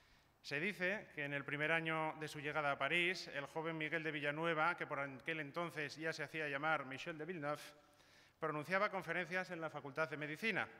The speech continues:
sobre el sistema circulatorio, a las que asistían los más prestigiosos catedráticos de la época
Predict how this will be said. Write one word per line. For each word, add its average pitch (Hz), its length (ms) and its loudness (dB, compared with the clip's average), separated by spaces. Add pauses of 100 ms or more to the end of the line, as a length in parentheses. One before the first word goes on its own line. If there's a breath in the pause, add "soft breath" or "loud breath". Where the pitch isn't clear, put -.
(460 loud breath)
sobre 139 300 -6
el 135 60 -4
sistema 160 380 -2
circulatorio, 190 840 2 (360 loud breath)
a 165 100 2
las 180 160 2
que - 80 0
asistían 170 720 0
los 139 180 -2
más 147 240 0
prestigiosos 143 680 -6
catedráticos 135 640 -2
de 160 80 -2
la 143 160 2
época 156 420 2